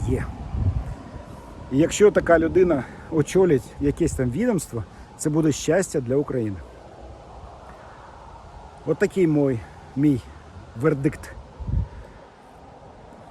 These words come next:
Не забувайте заходити на сторінку нашої петиції «Сім кроків до перемоги». Там, до речі,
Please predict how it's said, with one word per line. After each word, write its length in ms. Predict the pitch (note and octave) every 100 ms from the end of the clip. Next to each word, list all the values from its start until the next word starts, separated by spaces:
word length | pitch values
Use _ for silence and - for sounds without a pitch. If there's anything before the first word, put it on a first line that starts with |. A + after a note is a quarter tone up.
| - - - - - - - - - - B2+
Не 140 | E3+
забувайте 880 | F3+ F#3+ G3+ F#3+ D#3 D3+ C3+ B2+ A2+ -
заходити 640 | A#2+ E3+ F#3 D#3+ C#3 C#3+
на 420 | C3+ C#3 C3+ C3 - -
сторінку 560 | - D#3+ E3 D#3 C#3
нашої 300 | C#3+ C#3 C#3+
петиції 460 | - D#3 D3 C3+ B2
«Сім 240 | - D3 C#3
кроків 320 | D3+ - A#2
до 80 | B2+
перемоги». 560 | C3 B2+ D3 G3 A#3 A#3 - - - - -
Там, 280 | F3+ E3 D3+
до 160 | D#3
речі, 480 | D#3+ D3+ - C#3